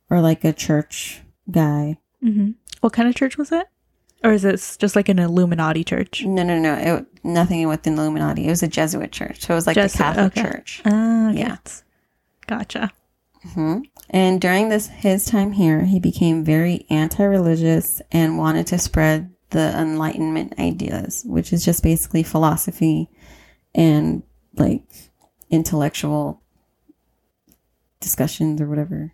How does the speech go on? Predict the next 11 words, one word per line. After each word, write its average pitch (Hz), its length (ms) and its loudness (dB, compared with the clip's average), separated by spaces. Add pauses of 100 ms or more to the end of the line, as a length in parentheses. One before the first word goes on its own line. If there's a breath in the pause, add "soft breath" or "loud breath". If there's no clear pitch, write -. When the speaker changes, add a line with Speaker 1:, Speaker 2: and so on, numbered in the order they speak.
(100)
Speaker 1:
you - 120 -4
Speaker 2:
So 208 120 2
Speaker 1:
know. 196 60 4
Speaker 2:
he 196 100 4
was 190 140 2
pretentious. - 760 -4 (300)
Speaker 1:
Yeah, - 280 -6
really 262 300 2
thinking 214 480 0
Speaker 2:
<laughs> 269 60 0
Speaker 1:
about, 160 480 -2